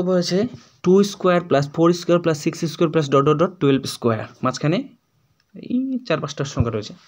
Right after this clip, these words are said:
ঠিক আছে? ওটা মাথা ঘামানোর দরকার নেই আমার। দেখো, এখন কি করবো ওটা? টু স্কয়ার প্লাস ফোর স্কয়ার প্লাস সিক্স স্কয়ার প্লাস ডট ডট ডট প্লাস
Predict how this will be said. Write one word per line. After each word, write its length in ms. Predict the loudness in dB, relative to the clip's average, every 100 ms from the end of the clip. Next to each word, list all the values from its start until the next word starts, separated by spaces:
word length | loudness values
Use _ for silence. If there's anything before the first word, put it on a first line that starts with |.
| _
ঠিক 140 | -4 -2
আছে? 120 | -2 -8 -18 -20 -16 -10
ওটা 200 | -2 -2 0
মাথা 180 | -4 -6
ঘামানোর 320 | -8 -8 -8
দরকার 220 | -8 -8 -8
নেই 100 | -8
আমার। 160 | -10 -12 -20 -20 -20 -20 -4
দেখো, 200 | -4 -4 -8 -18 _ -8
এখন 180 | -4 -4
কি 140 | -2
করবো 240 | 0 2 0
ওটা? 180 | 0 -4 -8 _ -20 _ _ _ _ _
টু 100 | -2 -2
স্কয়ার 520 | -4 -4 0 2 0 -2 -12 -20 _ _ _ -20 _ _ _ -4
প্লাস 240 | 0 0 -4 _
ফোর 240 | -2 0 0
স্কয়ার 480 | -6 -4 0 0 -2 -4 -12 _ _ -6
প্লাস 220 | -2 -2 -6 -6
সিক্স 220 | -6 -6 -12
স্কয়ার 380 | -6 -4 -2 -4 -10 _ _
প্লাস 220 | -6 -6 -4
ডট 160 | -4 -4
ডট 140 | -4
ডট 200 | -4 -4 -6 _ _ _ _ _ _ -20 -16
প্লাস 300 | -4 -2 -2